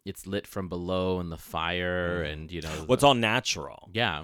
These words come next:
Speaker 2: So, yeah, they, they, he wanted to use all, uh, all natural lighting. Um, what was it? Uh, yeah, Eggers, he shot only with natural light and indoors. The only lighting was candles.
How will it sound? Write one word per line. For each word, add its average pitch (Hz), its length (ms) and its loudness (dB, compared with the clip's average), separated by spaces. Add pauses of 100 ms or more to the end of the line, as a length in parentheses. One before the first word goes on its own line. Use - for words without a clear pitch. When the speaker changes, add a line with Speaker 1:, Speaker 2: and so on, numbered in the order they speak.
Speaker 2:
So, 101 160 0
yeah, 101 260 4
they, 101 600 0
they, 98 320 -2
he 98 240 -6
wanted 104 340 -2
to 95 100 -4
use 90 340 -4
all, 90 680 -4
uh, 78 420 -12
all 95 300 -2
natural 90 720 -4
lighting. 76 680 -10
Um, 78 300 -14
what 90 100 -8
was 90 220 -10
it? 87 340 -10
Uh, 78 240 -10
yeah, 90 400 -6
Eggers, 85 300 -10
he 87 100 -10
shot 92 280 -4
only 107 280 -4
with 107 180 0
natural 98 400 6
light 95 280 4
and 82 160 -4
indoors. 82 420 -2
The - 160 -10
only 87 220 0
lighting 80 320 -2
was 76 120 -6
candles. 67 800 -12